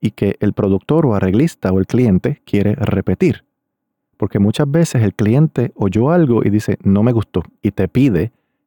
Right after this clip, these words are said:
que hagas de nuevo la frase. Pero si tú no estás claro en qué faltó, pues no puedes tocar en la próxima pasada con la intención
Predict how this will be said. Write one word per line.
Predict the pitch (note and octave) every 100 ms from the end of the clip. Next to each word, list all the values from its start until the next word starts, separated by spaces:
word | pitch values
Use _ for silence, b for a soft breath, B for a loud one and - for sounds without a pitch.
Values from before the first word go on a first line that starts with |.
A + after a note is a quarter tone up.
| _ _ _
que | - F2
hagas | F2 G#2+ -
de | G#2+
nuevo | F#2+ G#2+ A#2 A2 - _
la | F#2 F2
frase. | - F#2+ F2+ - - B B B
Pero | F#2+
si | F#2 E2
tú | E2+
no | F#2+
estás | - A2+ -
claro | - B2+ B2 G#2+ -
en | F#2 F2 - _
qué | - C#3 - _ _ _ _ _
faltó, | _ G#2 G2 F#2+ - _ - F3 G2 G2+ - _ _ _ _
pues | - F2 -
no | G2+ F#2+
puedes | F2 G2+ G2+ G2+ - _ _ _
tocar | G2+ F#2+ G#2 G2+ A2 - _ _ _ _
en | G2+
la | F#2
próxima | - - A2 G#2+
pasada | A#2+ - E3 B2 - _ _ _ _ -
con | G#2 G2 F#2+
la | F#2
intención | F#2 F#2 F#2+ F#2+ - D3+ F#3